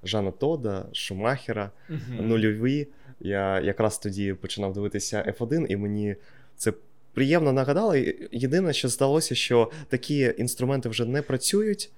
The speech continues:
Speaker 2: Сорі, е, я пам'ятаю, що ще в першому класі, коли ми познайомились, ти вже дивився Ф один, здається.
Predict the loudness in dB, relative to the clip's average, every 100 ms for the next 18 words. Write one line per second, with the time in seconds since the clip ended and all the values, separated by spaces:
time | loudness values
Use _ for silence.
0 | -14 -6 -2 -2 -4 -8 -20 -20 -20 -20
1 | -20 -12 -8 -6 -6 2 6 6 4 -4
2 | -20 -20 -10 -2 0 4 6 6 4 0
3 | 0 2 0 2 2 2 0 2 4 4
4 | 2 2 4 6 6 6 4 4 4 4
5 | 4 2 0 4 6 6 8 8 8 2
6 | -2 2 6 8 8 6 2 -2 -4 -4
7 | -6 -8 -8 -8 -8 -8 -10 -12